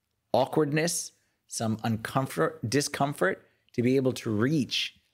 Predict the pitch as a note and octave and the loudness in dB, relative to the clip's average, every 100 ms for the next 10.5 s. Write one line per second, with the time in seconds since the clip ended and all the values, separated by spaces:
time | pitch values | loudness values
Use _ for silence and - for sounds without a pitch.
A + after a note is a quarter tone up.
0 | _ - G#2 B2+ A#2+ B2+ A#2 G#2+ A#2 G#2+ | _ -2 4 4 2 0 0 2 2 0
1 | G2+ G#2 G2 G2+ - G#2+ G2 - E2 D2 | 0 -2 -2 -6 0 0 0 -4 -6 -6
2 | - _ _ _ _ _ _ - D3 C#3+ | -14 _ _ _ _ _ _ 0 2 2
3 | D#3 A#2+ F#2+ B2 - C3 B2 A2+ A#2+ A#2 | 2 2 2 0 2 2 2 0 -2 0
4 | B2+ B2 A2+ G#2 F2 - F3 G3+ G3 G#3+ | 2 0 0 -2 -4 0 0 4 4 4
5 | F#3 B2+ A#2 G#2 - E2 C#2+ _ _ - | 4 4 2 0 -4 -8 -8 _ _ -2
6 | C#3+ E3 D#3+ C#3+ C3+ C3 D3 E3+ E3 - | 0 4 2 4 2 4 4 4 0 -10
7 | _ _ - C3 E3 D3+ C#3+ C#3 C3 - | _ _ 0 4 4 2 2 2 2 -4
8 | _ _ - C#3 D3+ C#3+ C3 C3 B2+ B2 | _ _ 0 2 4 4 4 4 2 0
9 | - - C#3 C3+ C#3 B2+ B2+ B2 - - | -6 -2 -2 0 2 2 2 0 -6 -20
10 | _ _ - - - | _ _ -4 -4 -4